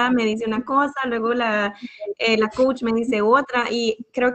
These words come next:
Speaker 2: que va mucho al punto que hablabas al inicio de al final es conocerte y aceptarte, y, y también creo que es un poco de experimentar tú misma qué te hace bien a ti, eh, tomarte el tiempo, como decías, Ann, de conocerte y realmente poder leer mejor qué es lo que tu cuerpo te está pidiendo, porque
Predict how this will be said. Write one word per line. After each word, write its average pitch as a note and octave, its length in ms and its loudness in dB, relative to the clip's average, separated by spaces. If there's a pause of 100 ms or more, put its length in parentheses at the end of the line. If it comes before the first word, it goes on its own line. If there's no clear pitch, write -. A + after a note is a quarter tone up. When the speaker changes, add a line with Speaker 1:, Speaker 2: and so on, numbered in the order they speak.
Speaker 2:
que A#3+ 140 2
va A#3 240 4
mucho B3 300 0
al B3 80 0
punto A#3 300 -4
que A#3+ 60 -4
hablabas A3 380 0
al A3 120 -2
inicio A3 440 -2
de G#3 180 0
al G3+ 120 -4
final G#3 260 -2
es A#3 120 -4
conocerte A3 680 -4
y A#3 60 0
aceptarte, G#3 680 -4
y, G3+ 320 -2 (400)
y G#3+ 120 -6
también A3 260 4
creo C4+ 220 2
que B3 100 4
es A3+ 120 2
un B3 100 2
poco A#3+ 240 2
de C4 80 4
experimentar A3 1000 0
tú A#3 100 2
misma A3+ 560 2 (640)
qué B3+ 140 6
te B3+ 120 2
hace B3+ 200 4
bien A#3+ 260 4
a A3 160 -2
ti, B3+ 460 0
eh, G#3 100 -4
tomarte A3+ 380 2
el A3+ 100 -2
tiempo, B3 280 0
como A3 200 2
decías, G#3+ 400 0
Ann, A3+ 180 0
de A3+ 120 -2
conocerte G#3+ 960 0
y A3 100 0
realmente G#3+ 480 -2
poder G3 360 0
leer G#3 320 0
mejor A3 500 0
qué A3+ 60 -4
es A3 80 0
lo A#3 140 -2
que A#3 80 -4
tu G3 160 -6
cuerpo G#3 340 0
te G#3+ 80 0
está G3+ 260 -4
pidiendo, A#3+ 440 4
porque G#3+ 400 0